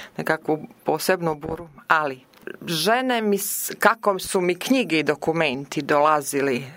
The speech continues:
kucali na moja vrata i mene budili iz neke priče da ja u stvari to ne volim, a na kraju se ispostavilo da je to dio mene.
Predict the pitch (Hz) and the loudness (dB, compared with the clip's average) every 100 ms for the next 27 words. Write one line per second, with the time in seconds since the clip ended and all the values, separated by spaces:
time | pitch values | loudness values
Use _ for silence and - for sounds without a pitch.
0 | _ - 208 202 - 143 143 147 151 151 | _ -2 0 0 0 0 2 0 4 4
1 | 131 127 156 139 135 - - - 151 165 | 4 2 2 0 -2 0 0 2 2 2
2 | 147 123 - 120 120 120 131 135 165 156 | 2 0 -2 -6 -6 -2 0 0 0 0
3 | 139 127 - - 135 151 151 151 - - | -2 -4 -10 -8 -2 0 0 0 0 -4
4 | 185 160 156 160 165 156 - 156 151 170 | -2 0 2 4 2 2 2 2 2 0
5 | 147 139 143 156 139 135 131 135 147 139 | 2 4 4 4 4 2 2 2 0 0
6 | 147 - - - - 143 131 135 139 - | -2 -4 -8 -8 2 2 2 0 0 0
7 | 143 135 143 120 127 139 | -2 0 0 2 2 0